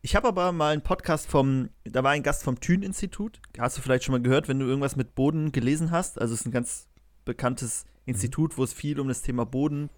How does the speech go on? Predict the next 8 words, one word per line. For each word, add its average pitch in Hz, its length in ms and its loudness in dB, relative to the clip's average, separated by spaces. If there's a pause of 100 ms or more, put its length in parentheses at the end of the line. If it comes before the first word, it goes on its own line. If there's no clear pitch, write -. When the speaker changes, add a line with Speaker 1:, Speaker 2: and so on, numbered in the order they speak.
Speaker 1:
und - 200 -10
Erde 139 240 0
geht. 143 280 -4 (400)
Und 123 140 -4 (100)
da 170 220 4
war 196 140 2
ein, 165 400 -4 (240)
äh, 120 240 -2